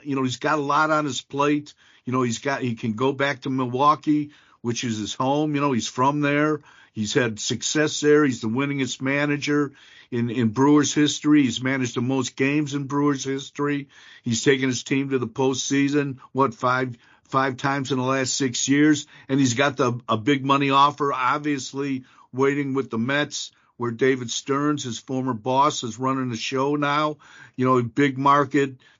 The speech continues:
big te-, you know, they can big time players. They can get whatever you want. You're not, uh, you know, kind of make, trying to make ends meet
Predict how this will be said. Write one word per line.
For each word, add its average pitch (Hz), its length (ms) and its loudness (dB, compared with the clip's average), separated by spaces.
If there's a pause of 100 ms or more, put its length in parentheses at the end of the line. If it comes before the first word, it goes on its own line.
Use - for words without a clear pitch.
(120)
big 139 280 0
te-, 147 160 -4
you 135 200 0
know, 127 200 2
they 120 140 2
can 113 180 -4
big 131 300 0
time 135 300 -2
players. 143 640 2 (300)
They 120 120 2
can 117 180 -2
get 131 220 4
whatever 135 320 0
you 117 160 2
want. 135 540 0 (180)
You're 113 140 0
not, 131 420 -2
uh, 127 120 2
you 127 160 0
know, 123 140 0
kind 131 260 -2
of 123 60 -2
make, 131 300 0
trying 139 240 -2
to 131 60 -4
make 131 300 0
ends 131 380 -2
meet 143 380 -2